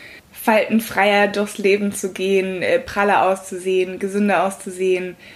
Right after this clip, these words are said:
und einfach glatter und ebenmäßiger zu sein. Und bei diesem Alterungsprozess gibt es vier Hauptprobleme sozusagen.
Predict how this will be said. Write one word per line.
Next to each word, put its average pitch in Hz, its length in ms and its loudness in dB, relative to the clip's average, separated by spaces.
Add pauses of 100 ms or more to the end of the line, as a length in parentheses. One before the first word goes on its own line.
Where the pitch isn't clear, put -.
(540)
und 214 200 2
einfach 190 500 0
glatter 196 580 2
und 190 300 -6
ebenmäßiger 165 600 -2
zu - 100 -16
sein. 143 440 -10 (1040)
Und 226 520 2
bei 233 180 2
diesem 233 420 2
Alterungsprozess - 1120 -4 (160)
gibt 240 300 -4
es - 340 -4
vier 240 440 2
Hauptprobleme 165 840 -4
sozusagen. 160 720 -10